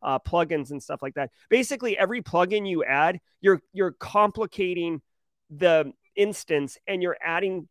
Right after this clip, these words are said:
you should be capturing this in, like, an inventory of some sort. That way, when something like this story pops, you can look at the inventory and be like, "Oh, yeah, we've got that plugin here, here, here, and here." All right. I do wanna say, uh, real quick, since I don't have anything particular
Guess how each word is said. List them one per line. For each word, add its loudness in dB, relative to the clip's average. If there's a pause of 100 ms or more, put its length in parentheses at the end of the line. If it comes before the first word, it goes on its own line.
you -8
should -4
be -8 (260)
capturing -2
this -6
in, -8
like, -6
an -2
inventory -4
of -8
some -8
sort. -6
That -2
way, -2 (240)
when 0
something -2
like -4
this -4
story -2
pops, -6
you -12
can -6
look -4
at -14
the -4
inventory -6
and -8
be -8
like, -8
"Oh, -2
yeah, -4
we've -10
got -8
that -10
plugin -10
here, -8
here, -10 (100)
here, -8
and -16
here." -12 (1080)
All 2
right. 0 (320)
I -6
do -2
wanna 2
say, -4 (360)
uh, -2
real 0
quick, -4
since -6
I -2
don't -2
have -4
anything -6
particular -2